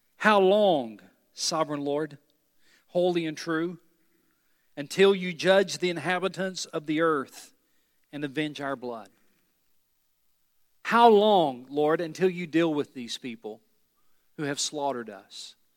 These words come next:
simply because we're followers of Jesus? How long, Lord,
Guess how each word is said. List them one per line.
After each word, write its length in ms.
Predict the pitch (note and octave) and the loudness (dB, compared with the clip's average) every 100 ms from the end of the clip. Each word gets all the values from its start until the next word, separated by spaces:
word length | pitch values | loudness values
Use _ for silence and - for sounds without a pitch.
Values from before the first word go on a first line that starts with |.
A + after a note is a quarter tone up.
| _ - | _ -10
simply 360 | - D#3+ F#3 | -6 -4 -4
because 420 | E3+ E3+ D#3 C#3+ C3 | -6 -4 -2 -4 -4
we're 120 | C#3+ | -8
followers 500 | - B2+ B2 A#2+ B2+ | -4 -4 -4 -10 -16
of 100 | A2 | -18
Jesus? 600 | G#2+ G#2 - _ - - _ - - | -20 -20 -20 _ -20 -20 _ -20 -4
How 260 | G#3 A3 A3 | 6 8 8
long, 680 | F#3+ A3+ A3 E3 A#2+ A2 _ | 8 8 6 4 2 -8 _
Lord, 480 | D3 D#3 D#3+ F3+ C#3+ | -2 2 2 0 -4